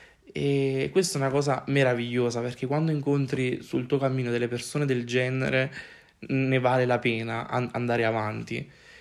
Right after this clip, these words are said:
perché gli ostacoli servono nella nostra vita per farci crescere, per farci maturare, per andare,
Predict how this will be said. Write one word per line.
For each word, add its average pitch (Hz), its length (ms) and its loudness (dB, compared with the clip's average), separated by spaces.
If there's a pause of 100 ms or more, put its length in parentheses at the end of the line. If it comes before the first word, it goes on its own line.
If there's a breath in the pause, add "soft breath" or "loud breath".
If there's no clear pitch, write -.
(140 loud breath)
perché - 380 -4
gli 127 500 2
ostacoli 135 720 2
servono 127 480 2
nella 123 160 -2
nostra 139 340 -2
vita 127 240 0
per 117 120 -4
farci - 420 -6
crescere, 123 440 2
per 117 100 -2
farci - 380 -6
maturare, 123 560 4
per 120 140 0
andare, 120 460 -2